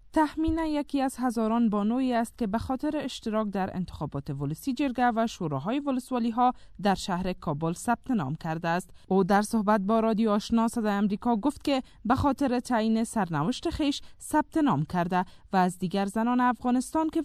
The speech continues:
واجد شرایط رایدهی اند نیز خواست تا برای شرکت در انتخابات و تعیین سرنوشت خیش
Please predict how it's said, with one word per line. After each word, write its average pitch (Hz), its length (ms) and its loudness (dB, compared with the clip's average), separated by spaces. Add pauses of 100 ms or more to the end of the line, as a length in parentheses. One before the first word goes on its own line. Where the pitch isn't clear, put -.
واجد 277 360 0
شرایط 214 440 -2
رایدهی 190 540 -2
اند 302 240 0 (280)
نیز 214 300 4
خواست 311 320 2 (240)
تا 381 140 2
برای 294 320 4
شرکت 285 460 0
در 370 140 2
انتخابات 208 680 0 (260)
و 302 220 6
تعیین 202 380 2
سرنوشت 156 640 -2
خیش 285 300 -2